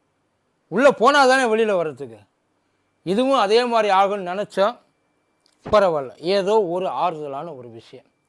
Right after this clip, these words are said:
ஆனா இதே மாதிரி எல்லாத்துக்குமே நடக்குமான்னு கேட்டீங்கன்னா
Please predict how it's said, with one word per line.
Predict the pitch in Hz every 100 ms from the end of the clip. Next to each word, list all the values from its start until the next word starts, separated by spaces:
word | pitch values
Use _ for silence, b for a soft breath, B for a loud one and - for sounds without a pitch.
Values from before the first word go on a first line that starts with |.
| _ _ _ -
ஆனா | 214
இதே | 247 247 311
மாதிரி | 302 285
எல்லாத்துக்குமே | 254 269 262 262
நடக்குமான்னு | 277 247 247 247 240 220
கேட்டீங்கன்னா | 196 196 208 285 370